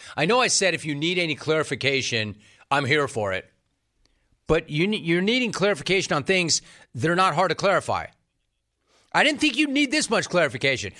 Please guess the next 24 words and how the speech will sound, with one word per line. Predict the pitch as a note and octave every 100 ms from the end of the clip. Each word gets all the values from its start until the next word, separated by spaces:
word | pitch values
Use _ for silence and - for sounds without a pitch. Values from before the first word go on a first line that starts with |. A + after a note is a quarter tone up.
| - -
When | B3+
I | C#4
said, | - B3 D#3+
"I'm | F3+
here | D3+ G3+ A3
for | G#3+ F#3+ D#3
any | E3 F#3+
clarification," | C#3+ F3+ F3 E3+ B2+ D#3+ D3 C#3+ C3 - -
I | D3+ D#3+
had | D3
no | C3+ E3 E3
idea | D#3 D3 D3
that |
you | B2+ C#3+
would | C#3
need | B2 C3+ C3 - -
this | - F#2+ C#3 C#3 -
much | A2 B2+ -
clarification. | - B2+ A#2 - A#2 A#2 G#2 - - _ _ _ _ _ _ _ _ _ _ _ -
All | A2+
right. | G#2+ F#2 - _ _ _ _ _ _ _ _ -
Let's | A2+ C3 D3
move | D3+ D3
along. | C3+ A2+ E2